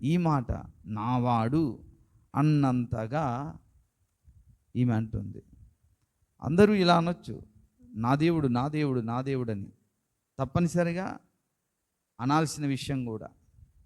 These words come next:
కానీ కొందరు మాత్రం ఇలా అనగలుగుతారు. ఏంటంటే, "అతడు నావాడు" అంటే నాకు హక్కు ఉంది, నా స్వాస్థ్యము అని అర్థం.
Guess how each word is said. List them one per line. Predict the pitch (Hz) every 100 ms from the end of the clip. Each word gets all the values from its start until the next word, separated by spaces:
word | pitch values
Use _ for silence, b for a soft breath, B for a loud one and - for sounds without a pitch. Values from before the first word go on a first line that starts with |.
| _ _ _ _ _
కానీ | 120 123 110 95 98 107 117 _ _ _ _ _ _ - - - - -
కొందరు | - 139 175 196
మాత్రం | 190 180 175 175
ఇలా | 160 151
అనగలుగుతారు. | 143 139 135 127 117 95
ఏంటంటే, | 80 123 135 127 110 113 101 98 117 - - - - - _ _ - -
"అతడు | 107 123 104
నావాడు" | 104 104 110 107 101 101 98 104 120 98 - -
అంటే | 107 131 104 110 135 - _ _ - -
నాకు | 104 127 120 123
హక్కు | 107 104 - 107
ఉంది, | 104 98 117 107 78 - _ _ _ _ b b b -
నా | 98 117
స్వాస్థ్యము | 143 - 117 127 - - 113 117 147 127 107 - _ _ - _ _ _ _ - - - -
అని | 110
అర్థం. | 107 104 104 90